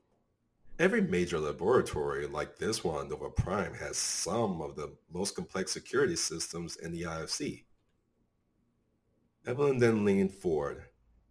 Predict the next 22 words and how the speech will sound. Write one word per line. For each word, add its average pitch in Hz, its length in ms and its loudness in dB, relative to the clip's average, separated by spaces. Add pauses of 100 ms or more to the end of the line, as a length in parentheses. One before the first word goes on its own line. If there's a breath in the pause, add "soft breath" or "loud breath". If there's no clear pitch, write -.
(360)
eyeing 90 240 -2
the 85 100 -4
new 80 320 -4
A 73 220 -6
I 69 160 -8
down. 67 360 -14 (1400)
"And 90 240 -8
that's 175 420 -2
why 95 280 -2
you're 104 260 0
multiplying 110 640 2
so 71 200 -4
quickly, 76 520 -6
isn't 73 240 -4
it? 64 260 -12 (1200)
You're 123 240 0
trying 87 300 2
to 87 80 0
find 90 300 -4
a 92 40 0
way 98 320 4
out. 76 380 0